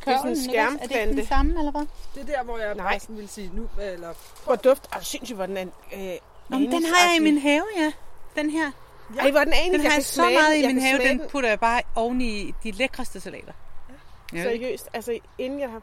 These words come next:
Speaker 1: puttet den i munden, har jeg kunnet smage den inde
Speaker 2: Ja,
Speaker 1: i munden.
Speaker 2: ja.
Speaker 1: Det er sådan noget kongen
Speaker 3: Det
Speaker 1: af Danmark-agtigt.
Speaker 3: Er det ikke fantastisk?
Speaker 2: Jo, jo, jo, den er så god.
Speaker 3: Det var den første, øh, urt, min mor, hun viste her på grunden for tyve år siden, eller hvad det var, nej, det er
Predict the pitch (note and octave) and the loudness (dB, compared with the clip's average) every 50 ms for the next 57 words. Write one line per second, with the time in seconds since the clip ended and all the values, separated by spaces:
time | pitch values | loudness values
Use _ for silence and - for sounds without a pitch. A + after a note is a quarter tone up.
0 | - - A3+ G#3+ G#3 G3+ G#3 A3 - - B3+ B3+ A3+ G#3+ - G3+ - A3+ A3+ A#3 | -12 -8 -6 -6 -6 -4 -6 -8 -8 -8 -12 -14 -14 -14 -16 -16 -12 -10 -10 -10
1 | B3 B3+ A#3+ A#3 A3+ A#3 A#3 A#3 A3+ A3 G#3+ G#3 G#3+ G#3+ - - F#3+ - - - | -8 -8 -8 -8 -6 -6 -6 -6 -6 -6 -8 -8 -10 -10 -8 -10 -10 -10 -10 -16
2 | - - - - - - - - - - - - - - A3+ A3 A#3+ B3 A3+ - | -20 -20 -20 -20 -20 -20 -20 -20 -20 -18 -16 -14 -6 -4 -4 -4 -4 -4 -4 -2
3 | A3+ A3 A#3 C4 C4 B3 A3+ A3 B3+ C#4 C#4 - G#3+ G#3 G3+ - G3+ G3 - - | -2 -2 -2 -2 -2 -2 -2 -4 -4 -4 -6 -6 -6 -6 -4 -4 -4 -4 -4 -2
4 | B3 C#4 E4 - A4 A4 - A4+ A#4 C5+ D5+ - C5 B4+ - G#3 G#3 G3+ G3+ G3 | -2 0 0 0 -2 -2 0 0 2 2 2 2 0 0 0 -2 -4 -4 -4 -4
5 | - - G3+ G#3 G#3 G3 - - G#3 F3+ F#3 E3 - D#4 E4 E4+ D#4 D4+ - C#4 | -4 -2 0 4 6 8 8 8 6 2 0 0 0 0 0 0 0 -2 -2 0
6 | C4+ C#4 C#4 - E4+ D#4+ D4+ C4+ C4+ A3 A#3 A3+ A3 G#3+ G#3+ G#3+ B3+ D4 C4+ B3 | 0 -2 -2 -4 -6 -4 -4 -4 -4 -4 -4 -4 -4 -4 -6 -4 -4 -4 -6 -6
7 | C#4+ C#4 B3 B3 B3+ C4+ C4 A#3 B3+ C4 B3+ - C4 C4 A#3+ A3 - G3+ G#3 F#3 | -6 -8 -8 -8 -8 -8 -8 -8 -8 -8 -8 -8 -10 -10 -12 -10 -10 -10 -10 -10
8 | F3 A#3+ A#3+ - A#3 G#3+ - - B3+ B3+ B3+ A#3+ A3 A3 - - A3+ A3+ A3+ G#3+ | -12 -16 -16 -16 -16 -16 -14 -14 -14 -12 -12 -12 -12 -14 -16 -16 -18 -14 -12 -10
9 | G3+ G3 G3+ G3+ G3+ G3 F#3+ F3+ E3 F3 F3+ F3+ | -8 -8 -8 -8 -10 -10 -10 -10 -10 -10 -10 -12